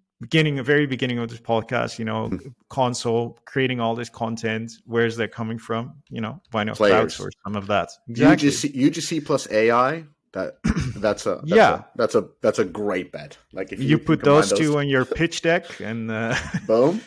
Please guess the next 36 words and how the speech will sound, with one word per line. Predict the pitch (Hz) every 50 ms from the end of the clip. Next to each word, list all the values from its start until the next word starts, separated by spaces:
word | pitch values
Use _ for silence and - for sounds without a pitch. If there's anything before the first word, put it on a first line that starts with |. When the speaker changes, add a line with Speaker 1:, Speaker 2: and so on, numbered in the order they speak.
| _
Speaker 2:
All | - 117
right, | 131 139 -
Speaker 1:
sit | - - - 139
Speaker 2:
Tom. | 127 101 -
Speaker 1:
back. | 147 147 131 113 - - - 127 - - - - -
Speaker 2:
W-, | 131 127 127 113 - 120
you | 113 110 120 139 143
are | 147 165 208 208 147
a |
financial | - - 101 92 92 90 90 90 - 98 87
advisor. | 85 80 87 87 90 85 85
So | 95 - - 123 110 101 95 - - _
U | 113 127 147
G | 147 156 147
C | - - 147
plus | - - 127 110 -
Speaker 1:
<laughs> | 135 98
Speaker 2:
A | 101 98 101
I, | 104 110 120 131 160 165 - _
strong | - - - - - 104 101 98 98 101 -
sell, | - - 92 85 90 113 147 160 - _ _ _ _ _ _ _ -
uh, | 92 90 87 87 90 87 -
Speaker 1:
Yeah. | - - - - - - _ 87
Speaker 2:
or | 78 98
strong | 98 - - 127 117 104
buy. | 95 101 90 80 76 87 104 113 _ -
Uh, | 98 90 90 87 82 - - _ _ _ _ _
what | 107 104 104 95
else? | 92 98 117 143 - - -
What | - 104 110 104
else | 104 101 101
are | - 95
we | 87 87 90
talking | - - 80 87 - 104 101
about? | 104 101 110 113 - - - 104 - - - - 101
What, | 98 95 -